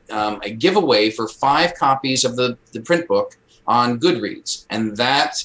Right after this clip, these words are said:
will resolve tomorrow. So if you want to get in on that, make sure you, you get your entry in before tomorrow. After that, on launch, the, my first book, which is,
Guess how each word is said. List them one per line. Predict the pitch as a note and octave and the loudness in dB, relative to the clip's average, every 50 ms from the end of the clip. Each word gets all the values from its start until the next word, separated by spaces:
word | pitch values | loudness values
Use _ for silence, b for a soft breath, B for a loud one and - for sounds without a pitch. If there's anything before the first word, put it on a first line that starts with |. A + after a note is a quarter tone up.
| - - | -10 -4
will | C3+ C3+ C#3 C3+ | 0 0 0 2
resolve | C3+ C#3+ C3 C3+ A#2+ B2 A#2+ - | 0 0 2 2 0 0 0 -2
tomorrow. | - A#2+ B2 A#2+ G#2+ F2+ E2+ - - - _ _ _ - _ - | -2 0 2 2 2 0 -2 -6 -12 -16 _ _ _ -20 _ -4
So | - C3 | -2 0
if | B2 B2 | 0 0
you | A#2+ | 0
want | A2+ A#2 B2 B2+ C3 C3+ | 0 2 2 2 2 0
to | |
get | B2 B2+ C3 C3 C3 | 0 0 0 2 2
in | C3 | 2
on | B2+ B2 B2 A#2+ | 2 0 0 0
that, | A#2 A#2 A#2 A2+ A2 - _ _ _ _ _ _ _ | 0 0 0 -2 -2 -6 _ _ _ _ _ _ _
make | - A2+ A#2+ A#2+ | -4 -2 -2 0
sure | - - C3+ B2+ | 0 0 0 0
you, | B2 B2 B2 A#2+ A#2+ B2 | 0 0 0 -2 -2 -4
you | B2+ A2 G#2+ | -4 -6 -2
get | G#2+ B2 A#2+ - | -2 -2 -2 0
your | B2 G#2 | -2 -2
entry | A2 A#2 A2+ - A2 A2 A2 | -2 -2 -2 -2 -2 0 0
in | G#2+ G#2+ G#2+ G#2+ G2 | 0 0 -2 -2 0
before | G#2 G#2 - G#2+ G#2 G2+ | -2 -2 2 2 2 2
tomorrow. | G2+ - G2+ F2+ E2+ - - G1+ G1+ - _ B B B B B B B B - | 2 0 -4 -2 -2 -4 -4 -8 -12 -14 _ B B B B B B B B -4
After | D#3 G3 B3 - - D3 | -2 -2 -2 0 -2 -2
that, | B2 A2+ G#2+ G#2+ G#2 - _ - | 0 0 0 0 -2 -4 _ -2
on | C3 D3 E3+ G3+ G3 F#3 | 0 0 2 2 0 0
launch, | F#3 G#3+ A3+ F#3 B2+ G#2+ G2+ G2+ G2 - - - - - _ _ _ _ _ - | 0 2 2 2 0 0 -4 -6 -8 -8 -8 -8 -10 -18 _ _ _ _ _ -12
the, | A#2 A#2 C3 C3+ C3 A#2+ | -4 0 0 0 0 0
my | B2 A#2+ A#2 | 0 0 0
first | - - - A#3+ C4+ C4 - - - | -2 -2 -2 0 2 2 0 0 0
book, | A2+ G#2 G2+ - - - _ _ | 0 0 0 0 -4 -14 _ _
which | - B2+ C3 B2+ - | -2 -2 -2 -2 0
is, | B2 B2+ B2+ B2+ B2+ B2+ B2+ B2+ B2+ C3+ C#3 - - - - - - | 0 2 2 4 4 4 2 2 0 0 -2 0 0 -2 -2 -4 -8